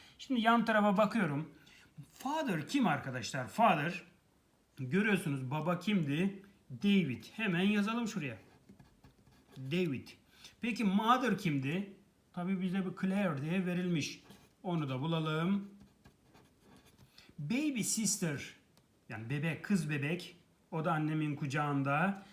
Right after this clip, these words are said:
Baby sister'ın altını Sarah diye aşağı yazmıştık biraz önce. Hatırlayın.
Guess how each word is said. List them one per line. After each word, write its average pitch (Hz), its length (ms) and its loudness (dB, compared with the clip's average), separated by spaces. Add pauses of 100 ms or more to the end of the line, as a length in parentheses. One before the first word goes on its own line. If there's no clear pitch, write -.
(260)
Baby 196 260 2
sister'ın 190 440 -2
altını 170 480 0
Sarah 165 480 0
diye 156 160 -4
aşağı 156 560 -2
yazmıştık 135 580 -4
biraz 131 180 -2
önce. 135 520 -4
Hatırlayın. 143 680 -4